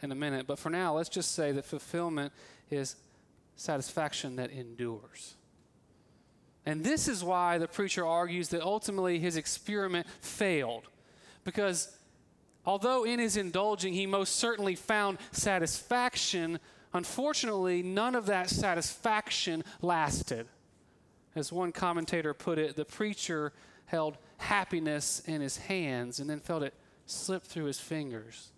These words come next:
like water and vanish down the drain.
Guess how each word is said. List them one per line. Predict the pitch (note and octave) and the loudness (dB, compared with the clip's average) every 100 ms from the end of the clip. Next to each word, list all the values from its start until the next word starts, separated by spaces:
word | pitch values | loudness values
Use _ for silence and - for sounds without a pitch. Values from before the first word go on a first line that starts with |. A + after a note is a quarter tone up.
| _ - _ - | _ -20 _ -12
like | C3 C3+ | -12 -6
water | C#3+ D3+ C#3+ B2+ B2 | -2 0 0 0 -2
and | A#2+ - - - - _ | -6 -12 -20 -20 -20 _
vanish | D3 D3 C#3+ B2 | -2 0 0 -4
down | - C3+ C3+ | -4 -2 -2
the | B2 | -4
drain. | A#2+ B2+ A#2+ A2+ | -6 -6 -6 -8